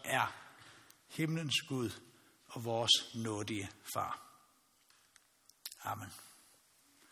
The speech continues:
Herre, vi vil takke dig for nådens ord. Og vist har vi hørt det før, men vi beder om, at du vil forny os i glæden, så vi aldrig glemmer det. Herre, der er så meget, der kan ødelægge i vores liv, og vi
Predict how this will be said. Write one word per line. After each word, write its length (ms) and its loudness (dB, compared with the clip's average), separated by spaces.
Herre, 280 0
vi 80 0
vil 140 -4
takke 340 6
dig 240 2
for 380 -4
nådens 460 0
ord. 280 -2
Og 140 -6
vist 220 0
har 120 4
vi 80 0
hørt 280 2
det 160 -6
før, 260 -2
men 180 -6
vi 80 -4
beder 240 0
om, 100 0
at 80 -2
du 80 -2
vil 200 -2
forny 420 -2
os 160 -4
i 120 -4
glæden, 420 -2
så 160 -6
vi 100 -8
aldrig 480 -2
glemmer 360 -2
det. 140 -10
Herre, 220 2
der 80 4
er 80 4
så 140 6
meget, 280 10
der 60 2
kan 160 -4
ødelægge 380 2
i 20 -2
vores 200 0
liv, 120 0
og 80 0
vi 80 0